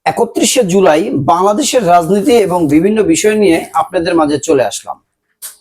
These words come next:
আজকের পত্রিকার শিরোনাম হচ্ছে ঐক্য ঐনক্যের জুলাই সনদ, সরকার পরিচালনা করতে হলে নাগরিকদের কথা শুনতে হবে, আশুলিয়ায় সমাবেশ তারেক রহমান।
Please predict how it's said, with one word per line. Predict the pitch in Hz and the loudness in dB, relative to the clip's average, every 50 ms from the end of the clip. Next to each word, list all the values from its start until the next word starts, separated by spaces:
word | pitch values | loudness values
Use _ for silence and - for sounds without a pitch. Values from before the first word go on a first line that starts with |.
| _ _ _ | _ _ _
আজকের | - - 156 147 - - - 226 185 170 - | -4 -4 -4 -4 -4 -2 -2 0 0 -2 -2
পত্রিকার | - 202 196 - - 208 247 220 | -4 -4 -4 -4 -4 -2 -2 -2
শিরোনাম | - - - 160 151 165 175 185 185 180 202 | -2 -2 0 0 0 2 2 0 0 -2 -2
হচ্ছে | 196 - - 175 160 160 - - _ _ _ _ _ _ _ _ _ _ _ _ _ _ _ _ - | -4 -4 -2 -2 -2 -2 -4 -6 _ _ _ _ _ _ _ _ _ _ _ _ _ _ _ _ 2
ঐক্য | 190 202 202 - - - - 269 269 - - - _ _ _ _ _ _ _ _ _ | 2 2 2 0 -2 0 0 0 0 -2 -6 -14 _ _ _ _ _ _ _ _ _
ঐনক্যের | - - 180 202 226 254 254 - - - 240 202 175 | -2 0 0 0 0 -2 -6 -6 -4 0 0 0 0
জুলাই | 147 165 175 185 175 160 | 0 0 2 2 2 2
সনদ, | - - - 160 160 170 208 240 - - _ _ _ _ _ _ _ _ _ _ _ 392 392 392 381 - | 0 -2 0 0 0 0 0 -2 -6 -14 _ _ _ _ _ _ _ _ _ _ _ -20 -20 -20 -12 -8
সরকার | - - - 202 214 226 - 302 277 262 | -6 -2 0 0 0 0 0 0 0 0
পরিচালনা | - - 240 220 208 208 - 226 226 226 226 226 | 0 0 2 2 2 0 0 0 2 2 0 0
করতে | 226 233 214 208 208 - - | 0 0 -2 -2 -2 -2 -4
হলে | 226 233 240 262 | -2 -2 -2 -2
নাগরিকদের | 254 208 185 170 165 170 190 196 196 175 185 214 196 | -2 0 -2 -2 0 0 0 0 0 0 -2 -2 -2
কথা | 190 202 196 190 202 | -2 -2 -2 -2 -4
শুনতে | 196 - 190 190 190 190 208 | -4 -4 -2 -2 -2 0 0
হবে, | 196 196 202 220 247 - - _ _ _ - - | 0 0 0 0 -2 -2 -2 _ _ _ -8 -4
আশুলিয়ায় | - 160 156 - 202 208 214 214 202 | -4 -4 -2 0 0 2 2 0 0
সমাবেশ | - 175 175 180 180 175 190 208 - - _ | -2 -2 -2 0 0 0 -2 -2 -4 -6 _
তারেক | - 156 156 156 147 - | -2 -2 -2 -2 -2 -2
রহমান। | 147 131 120 117 101 107 | -2 -2 -2 -4 -6 -8